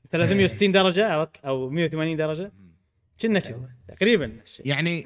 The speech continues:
Speaker 1: <laughs>
Speaker 3: أب-، إبراهيم، لو ي-، يضبطون اللعبة.
Speaker 1: راح تكون عجيبة.
Speaker 3: و، يعني، و... و، وتشتغل زين من غير مشاكل، الشكل حلو، الأمور هذه كلها. هل تعد من أحسن البوكيمونات؟
Speaker 1: أنا أقول لك هي
Speaker 3: وجهة نظرك؟
Speaker 1: أحسن لعبة بوكيمون.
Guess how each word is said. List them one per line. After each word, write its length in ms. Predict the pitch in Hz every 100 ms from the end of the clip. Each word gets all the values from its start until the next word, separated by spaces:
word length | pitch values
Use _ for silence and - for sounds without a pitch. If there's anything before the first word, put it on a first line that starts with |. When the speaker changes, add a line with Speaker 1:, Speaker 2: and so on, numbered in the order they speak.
| 135
Speaker 1:
<laughs> 160 | 196 -
Speaker 3:
أب-، 160 | 147 -
إبراهيم، 540 | 151 160 175 208 120 _
لو 540 | 147 190 226 233 208 -
ي-، 300 | 170 147 160
يضبطون 420 | 156 160 190 175
اللعبة. 460 | 143 135 92 90 80 _ _ - _ _
Speaker 1:
راح 80 | 127
تكون 140 | - 139
عجيبة. 280 | 117 92 _ _ _ _ -
Speaker 3:
و، 220 | 117 98 _ _ _ _ _ _ _ -
يعني، 640 | 120 113 131 131 131 - - - - - _
و... 120 | 117
و، 1160 | 131 131 127 127 123 117 95 98 92 71 62 55 62 _ 123
وتشتغل 460 | 131 - 190 170
زين 280 | 131 165 170
من 80 | 147
غير 200 | 127 135
مشاكل، 460 | 120 160 156 151
الشكل 320 | 123 - - 107
حلو، 300 | 143 139 127
الأمور 360 | 92 113 107
هذه 80 | 107
كلها. 380 | 104 101 85 82 _ _ _
هل 400 | 165 214 151 _
تعد 340 | 135 165 127
من 100 | 127
أحسن 220 | 107 -
البوكيمونات؟ 560 | 151 143 147 151 175 -
Speaker 1:
أنا 180 | 185 202
أقول 120 | 226
لك 120 | 208
هي 40 | 202
Speaker 3:
وجهة 100 | -
نظرك؟ 160 | 190
Speaker 1:
أحسن 200 | 135 156
لعبة 260 | 208 160 113 -
بوكيمون. 240 | - _